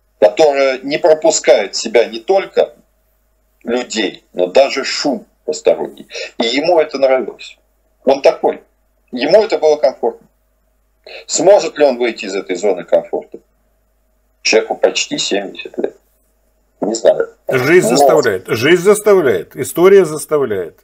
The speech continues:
Speaker 2: Бог
Speaker 1: Ну,
Speaker 2: заставляет. Все
Speaker 1: ну,
Speaker 2: заставляет. Страна заставляет. Народ.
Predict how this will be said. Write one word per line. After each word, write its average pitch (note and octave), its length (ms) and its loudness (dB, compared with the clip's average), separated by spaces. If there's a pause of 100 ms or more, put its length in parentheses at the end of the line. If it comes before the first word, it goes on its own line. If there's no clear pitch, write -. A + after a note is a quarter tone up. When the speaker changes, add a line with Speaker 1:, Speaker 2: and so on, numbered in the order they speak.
Speaker 2:
Бог A#2+ 320 2
Speaker 1:
Ну, E3 60 -6
Speaker 2:
заставляет. E3 680 0 (340)
Все G3 300 2
Speaker 1:
ну, E3 60 2
Speaker 2:
заставляет. - 680 0 (120)
Страна D#3+ 460 0
заставляет. C#3+ 680 -6
Народ. C3 420 -2